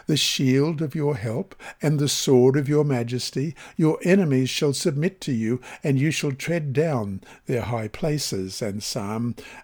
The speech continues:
eighteen, verse thirty, "As for God, his way is perfect. The word of the Lord is proven. He is a shield to all who trust in him."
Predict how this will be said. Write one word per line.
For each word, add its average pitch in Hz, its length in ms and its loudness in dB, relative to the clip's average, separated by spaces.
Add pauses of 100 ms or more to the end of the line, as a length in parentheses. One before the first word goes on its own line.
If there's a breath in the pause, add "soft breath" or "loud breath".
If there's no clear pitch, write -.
eighteen, 135 580 2
verse 113 360 -2
thirty, 135 420 2
"As 175 400 0
for 165 160 0
God, 123 720 -4 (200 loud breath)
his 156 320 2
way 143 220 2
is 120 200 2
perfect. 175 600 -2 (240 loud breath)
The 156 100 4
word 147 360 6
of 147 80 2
the 147 100 4
Lord 156 340 4
is 156 140 -2
proven. 127 540 0 (200 loud breath)
He 196 240 4
is 180 160 6
a 196 80 4
shield 123 680 2
to 185 220 2
all 117 460 0 (200 loud breath)
who 156 180 2
trust - 580 -6
in 104 260 -2
him." 104 520 -6